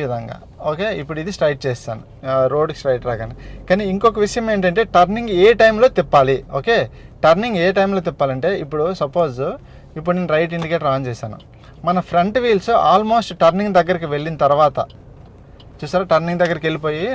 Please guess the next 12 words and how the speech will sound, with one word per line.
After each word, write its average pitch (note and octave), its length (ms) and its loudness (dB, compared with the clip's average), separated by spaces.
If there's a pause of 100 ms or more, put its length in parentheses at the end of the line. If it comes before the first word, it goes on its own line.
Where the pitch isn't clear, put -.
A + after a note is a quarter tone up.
నేను F3 180 -6 (760)
రైట్కి E3 380 0
ఇలా D3+ 200 0
తిప్పాను, A#2+ 320 -6 (100)
ఒక B2 60 -10 (100)
సర్కిల్ C#3+ 320 -2
తిప్పాను. A2 280 -10 (480)
ఓకే, E3 160 -2 (520)
తిప్పి F3 240 -8 (100)
ఇలా D#3 140 4 (100)
స్ట్రైట్ C3+ 300 -2
చేశాను, G#2 300 -12